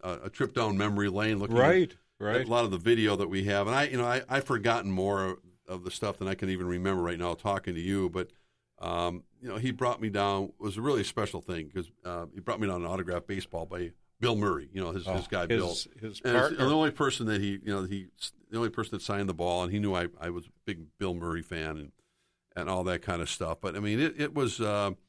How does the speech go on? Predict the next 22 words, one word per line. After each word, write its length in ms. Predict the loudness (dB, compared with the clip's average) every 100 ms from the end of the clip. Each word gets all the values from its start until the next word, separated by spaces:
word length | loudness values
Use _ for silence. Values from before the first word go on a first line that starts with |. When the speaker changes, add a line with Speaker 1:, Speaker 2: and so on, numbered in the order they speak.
| _ _
Speaker 1:
it 20 |
was 100 | -2
emotional. 540 | 2 2 2 2 -2 -2
I 60 | -2
mean, 100 | 0
it 40 |
was 120 | 0
very 200 | -2 0
emotional 460 | 2 2 0 0 -2
when 120 | 0
I 40 | -2
quit 320 | 0 -2 -2
because 300 | -4 -2 0
it 40 |
was 120 | 0
my 160 | 0 0
baby. 400 | 2 2 0 0
Speaker 2:
Well, 160 | 4 4
it 60 |
was, 420 | 6 6 6 0 -6
and 160 | -6
you'd 300 | -4 -6 -6